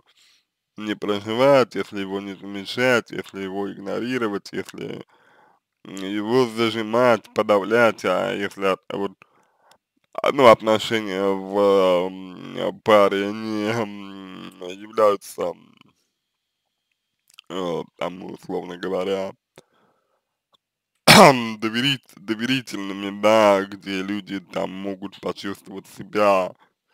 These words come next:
ну, как-то вот, э, в комф-, в комфорте, да, как-то вот,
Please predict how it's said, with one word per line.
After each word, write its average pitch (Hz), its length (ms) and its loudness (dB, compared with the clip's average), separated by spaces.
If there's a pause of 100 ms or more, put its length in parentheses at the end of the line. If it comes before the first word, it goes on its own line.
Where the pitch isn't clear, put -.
(540)
ну, 120 180 -4
как-то - 400 -4
вот, 95 320 -8
э, 98 220 -4 (1900)
в - 100 -20
комф-, 101 440 -6
в - 120 -20
комфорте, 120 800 -2
да, 101 560 0
как-то - 360 -10
вот, 95 200 -14